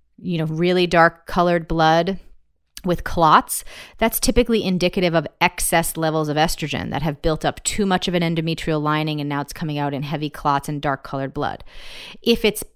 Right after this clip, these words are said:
brown, kind of like prune juice colored, right, you wanna look at that because that could mean that you're not making enough progesterone, which could mean it could have effects on your cycle length and your fertility.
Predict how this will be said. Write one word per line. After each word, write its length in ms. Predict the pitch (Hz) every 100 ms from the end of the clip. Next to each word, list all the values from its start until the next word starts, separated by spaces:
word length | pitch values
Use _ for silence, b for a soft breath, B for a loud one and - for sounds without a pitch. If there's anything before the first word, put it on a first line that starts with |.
| _ -
brown, 640 | 156 160 160 180 190 196
kind 240 | - 175
of 60 | 165
like 220 | 139 -
prune 500 | - - 170 180 190
juice 280 | 190 208 -
colored, 600 | - 196 202 196 208 214 - _ _
right, 160 | 170 175
you 120 | 175
wanna 160 | 170 170
look 180 | 269 277
at 120 | -
that 200 | 151 147
because 240 | 175 185
that 220 | - 165
could 180 | - 175
mean 160 | 165 160
that 120 | -
you're 120 | 160
not 300 | 160 156 156
making 260 | 151 147 156
enough 220 | 147 -
progesterone, 840 | - 135 143 151 - 196 214 247 B B B B
which 180 | 175 -
could 140 | 170
mean 220 | 156 147 -
it 140 | 156
could 80 | 165
have 160 | 143 143
effects 340 | - 139 -
on 80 | 127
your 80 | 139
cycle 380 | - 196 202
length 260 | 185 180 170
and 100 | 151
your 100 | 139
fertility. 680 | - 143 165 139 135 -